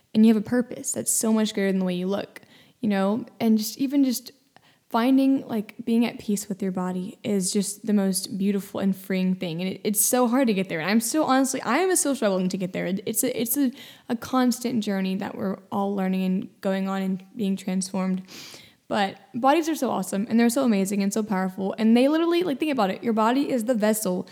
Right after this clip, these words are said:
that takes you through life. How awesome is that? Like, everywhere you go, your body is just kinda, like, it carries you there. Your legs walk, and I, I know this also sounds, like, super, like, "Ah, like, love yourself, positivity, ah." But whenever I'm starting to feel, like, super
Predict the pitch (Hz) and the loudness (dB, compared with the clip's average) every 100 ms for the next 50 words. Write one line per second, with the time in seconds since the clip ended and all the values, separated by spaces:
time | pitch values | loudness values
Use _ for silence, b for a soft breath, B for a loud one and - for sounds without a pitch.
0 | B B 220 220 220 208 226 208 185 208 | B B -2 2 2 2 0 -2 -4 -6
1 | - - - 247 247 208 208 202 - - | -12 -16 -6 2 4 4 2 -2 -2 -10
2 | - 208 208 - 240 262 269 247 233 240 | -8 -8 -8 -4 0 2 0 0 0 0
3 | 233 214 208 220 214 208 226 214 208 - | -2 -2 0 0 -2 -4 -4 -2 -4 -8
4 | - 233 233 226 196 196 - 214 214 214 | -14 0 2 4 2 -6 -8 -4 -4 -4
5 | 220 202 190 196 196 190 B B B B | -2 -2 -2 -2 -2 -2 B B B B
6 | B - 233 220 - - 247 247 247 220 | B -2 0 0 -4 0 2 2 2 0
7 | 214 214 202 208 233 240 226 214 196 196 | -2 -2 -2 -2 -4 -6 -6 -2 -4 -4
8 | 320 320 339 330 311 311 330 359 - 339 | -8 -6 -6 -6 -8 -6 -6 -6 -6 -8
9 | 330 330 320 339 330 330 311 320 330 330 | -6 -8 -6 -6 -4 -4 -6 -4 -4 -6
10 | B B _ 240 247 - 254 240 233 247 | B B _ -2 0 -2 0 0 0 0
11 | 226 220 - 226 220 208 208 208 190 - | 2 0 0 -2 -4 -2 -4 -2 -6 -10
12 | - 208 202 196 | -6 -4 -4 -6